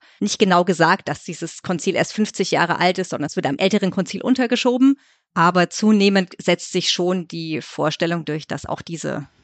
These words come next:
neueren oder noch nicht so alten Sätze auch etwas dazu beitragen können. Kommt halt immer auf den Kontext an,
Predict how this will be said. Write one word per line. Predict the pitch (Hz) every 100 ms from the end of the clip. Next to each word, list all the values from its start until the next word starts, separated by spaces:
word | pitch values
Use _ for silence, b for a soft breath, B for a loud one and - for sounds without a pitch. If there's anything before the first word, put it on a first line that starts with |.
| _ _ -
neueren | 156 170 208 185 175 170 165 _ _ _
oder | - 170 - _ _ _ _
noch | 165 165
nicht | 185 -
so | 175
alten | - 175 - 175 170
Sätze | - 165 - -
auch | 180
etwas | - - -
dazu | 147 -
beitragen | - 143 160 - 139 -
können. | - - - _
Kommt | - 214
halt | 208
immer | 202
auf | -
den | 185
Kontext | - 170 156 - -
an, | - -